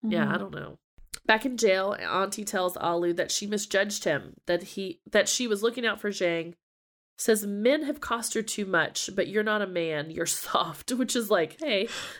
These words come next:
Speaker 1: uh, <laughs> like, and
Speaker 2: Men,
Speaker 1: especially,
Speaker 2: men
Speaker 1: like,
Speaker 2: can be
Speaker 1: everything we talk
Speaker 2: soft.
Speaker 1: about, right, with the masculinity
Speaker 2: Yeah.
Speaker 1: thing, yeah. For her to, like, clearly be like, "You're not a man, you're soft," and it's like, eh,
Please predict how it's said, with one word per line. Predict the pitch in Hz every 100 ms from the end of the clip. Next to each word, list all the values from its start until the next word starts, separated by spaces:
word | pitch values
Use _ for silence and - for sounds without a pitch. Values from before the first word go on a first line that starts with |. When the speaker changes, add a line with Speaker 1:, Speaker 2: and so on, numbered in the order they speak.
| -
Speaker 1:
uh, | - 254 - 392 277
<laughs> | -
like, | 233 190 - -
and | 254
Speaker 2:
Men, | 285
Speaker 1:
especially, | 294 220 233
Speaker 2:
men | 294
Speaker 1:
like, | -
Speaker 2:
can | 370
be | 359
Speaker 1:
everything | 339 320 254
we |
talk | 196 190 226
Speaker 2:
soft. | 233
Speaker 1:
about, | 196 - _ _
right, | 294 285 415 480 392 214
with | 262
the | 269
masculinity | 240 240 - 262 302 311 220
Speaker 2:
Yeah. | 294
Speaker 1:
thing, | 311 160 - 196
yeah. | 202 175 - - - - _ _ 339
For | 269
her | 311
to, | 415 349
like, | 254 -
clearly | - 240 220
be | 196
like, | 180 170
"You're | 185 185
not | 180 165
a | 160
man, | 165 151 135 -
you're | 175 175 160
soft," | - - 170 143 - 180
and | 190
it's | 185
like, | 185 170 - _ _ _ _ _ _ _ _ _ -
eh, | - -